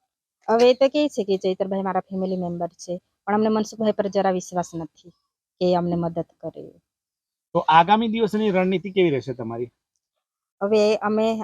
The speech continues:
Speaker 1: અમને ન્યાય ના મળે ત્યાં સુધી અમે અમારી લડત ચાલુ, ચાલુ રાખીશું. બધા અમારા પાર્ટીના કાર્યકરો બધા સાથે મળીને,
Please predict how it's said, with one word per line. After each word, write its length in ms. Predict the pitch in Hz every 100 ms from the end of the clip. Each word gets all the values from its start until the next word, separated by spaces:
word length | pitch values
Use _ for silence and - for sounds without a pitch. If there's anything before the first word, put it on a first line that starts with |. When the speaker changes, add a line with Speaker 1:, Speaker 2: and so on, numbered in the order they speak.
| -
Speaker 1:
અમને 240 | 208 214
ન્યાય 260 | 214 208 208
ના 160 | 233
મળે 220 | 254 208
ત્યાં 180 | 190 202
સુધી 300 | 190 185 196
અમે 220 | 190 190
અમારી 280 | 185 185 185
લડત 360 | 180 175 180 175
ચાલુ, 380 | - 180 180 170
ચાલુ 320 | - 185 185
રાખીશું. 520 | 170 - 214 - 233
બધા 240 | 185 190
અમારા 200 | 180 180
પાર્ટીના 460 | 170 175 170 180 175
કાર્યકરો 720 | - 170 180 - 170 175 180 _ _ _ _ 175
બધા 140 | 180
સાથે 340 | 175 165 -
મળીને, 540 | 185 185 233 214 190